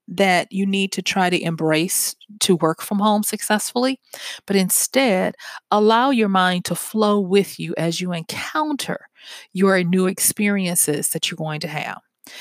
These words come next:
And understanding that there are going to be so many things that you did not know,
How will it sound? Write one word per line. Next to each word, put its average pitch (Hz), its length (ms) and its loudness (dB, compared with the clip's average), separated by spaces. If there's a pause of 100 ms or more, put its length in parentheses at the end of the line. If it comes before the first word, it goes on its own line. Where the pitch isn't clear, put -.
(200)
And 170 520 0 (280)
understanding 190 960 2
that 160 480 0 (540)
there 330 220 4
are 202 300 2
going 190 360 -2
to 165 140 -4
be 160 220 -6
so 220 560 0
many 196 280 0
things 180 320 -4
that 170 160 -8
you 175 80 -8
did - 200 -8
not 170 260 -6
know, 190 640 -2